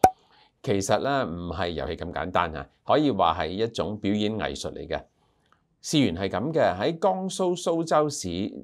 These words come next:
有一個年輕嘅女仔，近日呢，就喺當地嚇，號稱小東京嘅淮海街頭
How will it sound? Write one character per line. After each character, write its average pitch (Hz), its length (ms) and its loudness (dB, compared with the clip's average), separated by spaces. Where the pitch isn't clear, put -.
有 104 480 2
一 131 120 2
個 101 260 4
年 90 280 -4
輕 120 340 0
嘅 87 260 0
女 80 160 -4
仔， 73 140 -6
近 110 180 2
日 110 60 0
呢， 120 280 -2
就 85 80 -4
喺 87 400 -2
當 143 240 6
地 76 200 -2
嚇， 78 200 -6
號 120 360 4
稱 170 460 -2
小 - 240 -4
東 151 480 0
京 135 260 2
嘅 95 160 0
淮 80 240 2
海 101 160 2
街 139 320 2
頭 92 220 -2